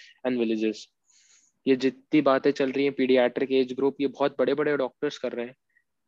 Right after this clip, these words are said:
but मेरा मानना ये है कि, मतलब, मैं <laughs> डॉक्टर तो बना नहीं हूँ, but मेरा मानना ये है कि still we have a potentially a lot of people who've not been infected with covid, so they may contribute and they may be the drivers for the third wave of covid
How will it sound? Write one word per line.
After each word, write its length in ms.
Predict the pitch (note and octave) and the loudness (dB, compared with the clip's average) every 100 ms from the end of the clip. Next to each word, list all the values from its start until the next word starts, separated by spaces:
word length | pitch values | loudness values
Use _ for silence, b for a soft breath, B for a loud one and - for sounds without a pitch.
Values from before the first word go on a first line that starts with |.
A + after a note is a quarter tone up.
| _ - | _ -2
but 400 | B2+ C3+ C3 - _ - | 2 2 2 -14 _ -8
मेरा 280 | C3+ C3 D3 | 0 2 4
मानना 260 | D3+ C#3+ D3+ | 2 2 2
ये 220 | D3 D3 | 2 2
है 80 | D3+ | 2
कि, 380 | D#3 D#3 D#3 - | 0 -2 -2 -6
मतलब, 160 | B2+ C3+ | -8 -4
मैं 140 | C#3 | -2
<laughs> 180 | C3+ - | -2 -2
डॉक्टर 140 | - | -4
तो 180 | - D3 | -2 -2
बना 240 | C3 C3 | -4 -6
नहीं 140 | C3 C3 | -6 -6
हूँ, 80 | C3 | -6
but 120 | C3 | -4
मेरा 300 | C3 C3 D3 | 0 2 2
मानना 260 | C3+ C3 | 0 -2
ये 180 | C3+ C3 | -2 0
है 60 | C#3 | 0
कि 260 | - D#3 - B B - | -2 -4 -4 B B -10
still 240 | - D3 | 0 2
we 100 | D3 | 4
have 220 | D3 D3 D3+ | 4 2 -2
a 160 | C3+ - | -8 -4
potentially 560 | C3 C#3 C#3+ - D3+ D#3 | -2 -2 -2 -4 0 2
a 80 | C#3 A#2+ | 2 2
lot 260 | B2 D3+ | 2 2
of 80 | E3 - | -2 -2
people 240 | C#3+ - | -6 -4
who've 260 | D3 D3 C3 | -4 -4 -4
not 260 | B2 B2+ C#3+ | -4 -4 -2
been 140 | D3+ D3 | -2 -2
infected 400 | C3 B2+ - C3 | -4 -6 -4 -4
with 140 | B2+ - | -4 -4
covid, 240 | A2 G#2 - _ _ _ _ _ - | -4 -4 -12 _ _ _ _ _ -4
so 160 | C#3+ | 0
they 260 | C3 C3 D3 | 4 6 6
may 220 | D3+ D3+ | 6 4
contribute 640 | D#3 D3 C#3+ D3 C#3+ D3 D3 | 4 2 2 2 2 2 0
and 160 | C#3 | 2
they 100 | C3+ | 0
may 180 | C#3+ C#3 | 2 0
be 120 | C#3+ | 2
the 140 | D3 C#3+ | 2 2
drivers 500 | B2 A#2+ C3+ C#3 A#2+ - _ - | 2 0 0 -2 -4 -10 _ -12
for 100 | B2 | -8
the 100 | B2+ | -8
third 240 | - A#2 G#2+ | -4 -4 -4
wave 220 | G#2 - _ _ _ _ - | -8 -12 _ _ _ _ -6
of 160 | B2 - A#2+ | -6 0 0
covid 240 | G2+ G2+ | 0 -4